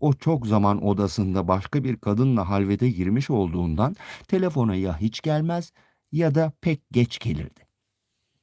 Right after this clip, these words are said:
Bir iş bulabildiğim için çok sevinçliydim.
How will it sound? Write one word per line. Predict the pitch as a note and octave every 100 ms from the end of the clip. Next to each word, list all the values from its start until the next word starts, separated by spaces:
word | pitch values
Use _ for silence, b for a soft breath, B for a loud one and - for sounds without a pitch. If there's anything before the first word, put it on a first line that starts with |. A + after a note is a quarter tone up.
| _ b b -
Bir | E3+ G3+
iş | G#3+ -
bulabildiğim | D#3+ D#3+ D#3 D3 C3+ G#2
için | - D3+
çok | - - -
sevinçliydim. | F2 C2 - - - -